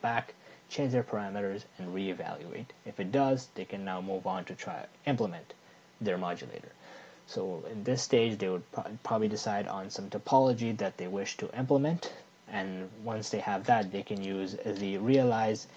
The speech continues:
N T F function of the toolbox to generate coefficients for their topology of choice. So in m-,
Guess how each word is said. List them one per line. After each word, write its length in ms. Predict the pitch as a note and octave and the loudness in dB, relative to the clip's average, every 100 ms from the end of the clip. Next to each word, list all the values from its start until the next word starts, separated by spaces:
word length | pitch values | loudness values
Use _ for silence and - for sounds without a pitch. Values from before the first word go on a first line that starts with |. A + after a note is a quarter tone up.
| - - A#2+ | -20 -10 -4
N 140 | A#2 | -2
T 180 | - A2+ | 2 2
F 120 | - | 2
function 520 | - F2+ - F2+ G2 - - - - - - | -4 -6 -6 -8 -10 -14 -20 -20 -20 -10 0
of 260 | G#2 A2 | 0 0
the 160 | G2+ F#2+ | -4 -4
toolbox 560 | - C3+ G#2+ F#2 - - | 0 2 2 2 -2 -8
to 440 | - F#2 F#2 F#2 G#2+ B2+ | -6 -2 -2 -4 -6 -2
generate 420 | A2+ A2 G2+ - | 0 0 -2 0
coefficients 720 | - C#3 B2+ B2+ - G#2 - | 6 6 6 0 0 -4 -6
for 400 | - G#2+ G2+ G2+ | -6 2 2 2
their 560 | F#2 F#2+ F2+ F2+ F2+ - - - | 0 0 2 2 0 -4 -12 -8
topology 600 | - - F#2+ F#2 - E2+ - | -6 -2 0 0 -2 -8 -8
of 160 | - - | -12 -8
choice. 420 | - - - - - - - | -4 -4 -6 -16 -16 -18 -14
So 160 | - - | -8 -6
in 280 | F3+ G2+ G3 - | -4 -6 -8 -8
m-, 100 | B2+ | -6